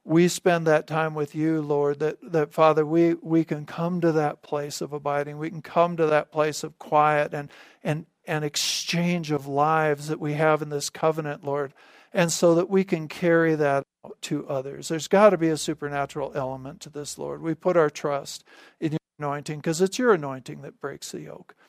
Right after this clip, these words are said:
And so, Father, as we go out as the church, we believe, Lord, we come in here to gather to be equipped so we can go out there and be your church. And Lord, as we go out even this week, next week, throughout this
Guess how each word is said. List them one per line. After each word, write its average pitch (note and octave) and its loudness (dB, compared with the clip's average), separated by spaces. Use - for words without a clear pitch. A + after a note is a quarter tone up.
And E3+ 0
so, F3+ 8
Father, F#3 10
as E3+ 2
we G3 4
go F3+ 8
out D#3+ 6
as D3 -2
the D3+ -10
church, D3 -6
we E3+ 4
believe, D#3+ 0
Lord, D3 0
we D#3+ 0
come F3+ -2
in E3+ -2
here E3 4
to D#3 -4
gather D3 2
to C#3 -8
be C#3+ -8
equipped D3 -6
so - -6
we C#3+ -6
can C#3 -10
go D3 0
out C#3+ 0
there C#3+ -8
and C3 -14
be C#3+ -10
your C#3 -12
church. - -8
And D#3 -4
Lord, D3+ 4
as C#3+ -8
we D#3+ 2
go D#3+ 4
out D#3 6
even C3+ -8
this E3 -4
week, D#3 -4
next D#3+ -8
week, D3 -8
throughout D3+ 0
this D#3 -8